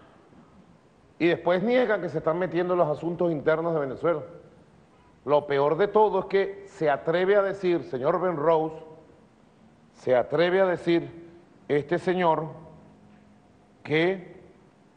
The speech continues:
en la región nadie nos apoya,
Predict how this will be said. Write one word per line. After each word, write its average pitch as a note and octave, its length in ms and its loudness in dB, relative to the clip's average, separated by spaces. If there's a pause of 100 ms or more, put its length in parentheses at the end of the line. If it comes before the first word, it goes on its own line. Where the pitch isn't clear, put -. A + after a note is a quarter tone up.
(1300)
en E3 280 2
la D#3 80 10
región F#3 720 2 (1040)
nadie F#3 500 2
nos D3 160 0
apoya, B2 640 0